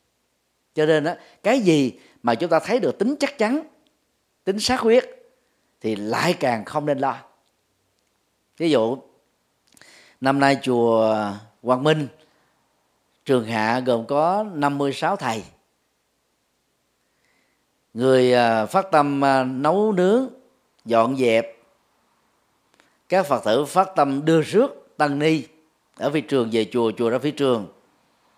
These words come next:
Rồi, à, cái nguồn tài chính, à, phát tâm cúng dường cho các tăng ni đã đầy đủ hết. Thì là một người có kinh nghiệm, chúng ta thấy đây là tính chắc chắn để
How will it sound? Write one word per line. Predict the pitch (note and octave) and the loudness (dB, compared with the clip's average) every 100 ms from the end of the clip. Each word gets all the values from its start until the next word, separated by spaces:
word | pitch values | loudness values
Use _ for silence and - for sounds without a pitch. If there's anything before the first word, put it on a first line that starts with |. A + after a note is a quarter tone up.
| _ _ _ _ _ _ - | _ _ _ _ _ _ -6
Rồi, | A2+ A#2 A2+ | 0 0 2
à, | A2 G#2+ | 0 0
cái | G2+ | -4
nguồn | F3 C3 A2+ | -4 -4 0
tài | A#2+ A#2 | 0 0
chính, | - G#3 C#4+ D#4 _ _ _ _ | 0 -2 -2 -6 _ _ _ _
à, | - F#2 G#2 | -18 -12 -6
phát | - G3+ | -2 0
tâm | D3+ C3+ | -2 -2
cúng | A3 C#4+ | -4 0
dường | A3 C#3+ A#2 G2+ - | 4 4 2 -6 -8
cho | D#3 | -4
các | D3 F#3 | -4 -2
tăng | D#3 D3 | -4 0
ni | D#3+ D#3+ C3 _ _ _ _ _ _ _ _ _ _ _ _ | 0 0 -4 _ _ _ _ _ _ _ _ _ _ _ _
đã | G#2+ D3 | -2 -2
đầy | F#3 D3+ | 0 0
đủ | C#3 B2 | 2 0
hết. | D3+ F#3 - _ _ _ _ _ _ _ _ _ _ _ - | 0 -4 -4 _ _ _ _ _ _ _ _ _ _ _ -2
Thì | B2+ A#2 G#2+ G#2 _ | 0 2 0 -6 _
là | - B2+ | 0 2
một | A#2+ A#2 | 2 0
người | B2+ | 0
có | - A#3+ | 0 0
kinh | A#3+ F#3+ | 0 0
nghiệm, | E3 A#2 B2+ | 2 0 -2
chúng | E3+ | -4
ta | D#3 | -4
thấy | C#3+ G3 - | -2 -4 -2
đây | D#3 | 0
là | C3+ G#2 | 0 -2
tính | - G3 B3+ | -4 -4 -2
chắc | - C4+ - | -4 -4 -2
chắn | A3 C#4 | -2 0
để | G#3+ | -2